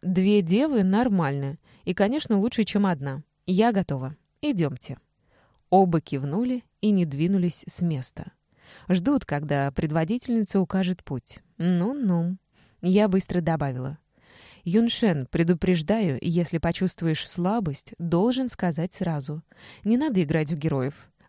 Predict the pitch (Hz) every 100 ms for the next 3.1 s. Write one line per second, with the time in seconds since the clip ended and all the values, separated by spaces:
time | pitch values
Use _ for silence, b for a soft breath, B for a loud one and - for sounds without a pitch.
0 | - 214 208 226 320 - 185 151 143 139
1 | 151 180 285 269 262 226 196 196 196 185
2 | 185 - 160 156 254 185 127 131 127 139